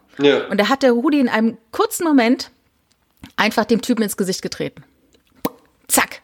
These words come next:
Speaker 1: Krass.
Speaker 2: Daraufhin haben dann die Ordner den Typen entfernt.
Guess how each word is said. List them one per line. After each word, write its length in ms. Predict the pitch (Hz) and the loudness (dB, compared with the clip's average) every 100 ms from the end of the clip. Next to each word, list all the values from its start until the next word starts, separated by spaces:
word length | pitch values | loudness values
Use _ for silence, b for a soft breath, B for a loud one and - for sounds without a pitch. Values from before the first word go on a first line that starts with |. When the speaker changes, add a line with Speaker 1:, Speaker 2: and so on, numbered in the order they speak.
| _ _ _ - | _ _ _ -18
Speaker 1:
Krass. 540 | - 107 120 - - - | -8 -4 -4 -6 -10 -16
Speaker 2:
Daraufhin 640 | 208 226 220 269 - 285 269 | -4 0 2 0 0 2 4
haben 140 | 247 | 4
dann 160 | 240 226 | 4 2
die 120 | - | 2
Ordner 400 | 214 254 220 220 | 2 2 0 0
den 260 | 220 247 | 0 0
Typen 300 | 247 254 247 | 0 -2 -2
entfernt. 560 | 226 214 - 185 160 - | -2 -4 -2 -4 -4 -10